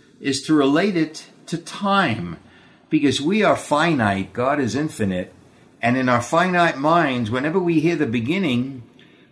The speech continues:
we relate it to time. But we need to understand this, that God was there before anything, and God is timeless.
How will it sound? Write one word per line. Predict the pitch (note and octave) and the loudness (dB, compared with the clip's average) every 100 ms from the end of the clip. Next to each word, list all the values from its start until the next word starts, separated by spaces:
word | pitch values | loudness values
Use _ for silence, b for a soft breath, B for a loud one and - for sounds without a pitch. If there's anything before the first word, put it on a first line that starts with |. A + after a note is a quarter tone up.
| b - | b -6
we | A2+ C#3 | 2 4
relate | C3+ C3+ D3 E3 | 4 4 4 2
it | - | 0
to | D3 | -4
time. | - - E3+ D#3 C3 G2 F2+ E2 - - - | -8 -10 -2 0 2 0 -4 -10 -16 -20 -10
But | B2 | -2
we | D3 | 0
need | D#3 G#3+ A3+ | 2 2 2
to | G#3+ - | 0 0
understand | F#3 E3+ - F3 F3 F3 E3 | 0 0 -2 -2 -2 -2 -2
this, | G#3+ D#3+ - - - - b b b b b | -4 -6 -10 -12 -14 -20 b b b b b
that | - G2+ C#3 C3+ C3+ - - _ _ _ _ _ _ _ _ - F2+ | -10 2 6 6 4 -4 -20 _ _ _ _ _ _ _ _ -20 -2
God | B2 F3+ A3 G#3+ C3 | 4 8 8 6 6
was | C3+ G#2+ | 2 4
there | C#3+ F#3 | 4 4
before | F3+ D3+ - E3 F3 | 2 2 2 2 2
anything, | D3 F3+ G3 - G#2 F2 E2+ E2 - | 2 0 0 0 -2 -6 -8 -12 -8
and | A#2+ B2 G2 | 0 0 2
God | B2 D#3 F3 F#3 | 2 4 4 2
is | C#3+ C3 A#2 | 0 -2 -2
timeless. | - - E3+ F3+ C#3+ F2+ E2+ - - | -6 -6 -2 0 0 -2 -6 -8 -8